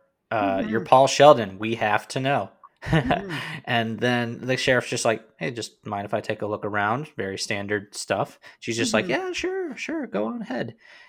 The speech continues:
Speaker 1: And
Speaker 2: And
Speaker 1: then
Speaker 2: the
Speaker 1: it's the
Speaker 2: way
Speaker 1: te-, scene. It's stretched out because you don't know,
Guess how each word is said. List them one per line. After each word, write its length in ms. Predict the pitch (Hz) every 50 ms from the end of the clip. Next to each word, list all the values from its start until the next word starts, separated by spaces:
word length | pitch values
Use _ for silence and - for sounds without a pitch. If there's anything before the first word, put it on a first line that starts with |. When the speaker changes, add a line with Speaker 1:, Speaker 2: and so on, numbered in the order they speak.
| - _
Speaker 1:
And 180 | - 143 143 143
Speaker 2:
And 20 |
Speaker 1:
then 180 | 143 160 175 185
Speaker 2:
the 40 | 190
Speaker 1:
it's 140 | 190 - -
the 80 | 175
Speaker 2:
way 100 | 175 160
Speaker 1:
te-, 340 | 139 - - 170 160 160 - -
scene. 500 | - - - - 165 151 143 135 131 - -
It's 160 | 113 - -
stretched 720 | - - - - - - - 226 233 233 226 - - -
out 220 | 208 196 180 165 -
because 280 | 165 - 170 135 127 127
you 140 | 151 185 196
don't 300 | 190 196 202 190 160 156
know, 460 | 165 175 170 151 127 113 107 107 -